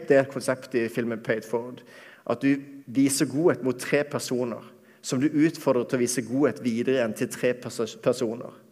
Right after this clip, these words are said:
som gir det videre, som gir det videre.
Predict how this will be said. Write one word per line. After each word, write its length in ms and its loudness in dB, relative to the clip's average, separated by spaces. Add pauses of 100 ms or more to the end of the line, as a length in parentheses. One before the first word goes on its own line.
(160)
som 420 2 (240)
gir 140 4
det 100 0
videre, 320 -6
som 240 -2
gir 120 -2
det 120 -4
videre. 380 -8